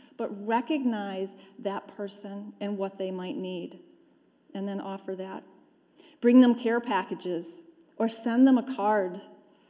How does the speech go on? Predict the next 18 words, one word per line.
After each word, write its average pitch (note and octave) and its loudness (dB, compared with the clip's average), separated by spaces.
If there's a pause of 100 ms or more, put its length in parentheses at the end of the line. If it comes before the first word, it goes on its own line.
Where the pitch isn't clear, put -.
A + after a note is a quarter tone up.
(140)
or A3 2
a A3 4
note G3+ 0
just A3 -6
to G#3 -6
let G#3 -4
them G3 -6
know F#3+ -6
that G#3 -8
you G3 -6
are G3 -4
thinking F#3+ -12
of F#3 -14
them. F#3 -12 (640)
I G#3+ 2
love A3+ 4
getting A3+ 0
mail, G3 -6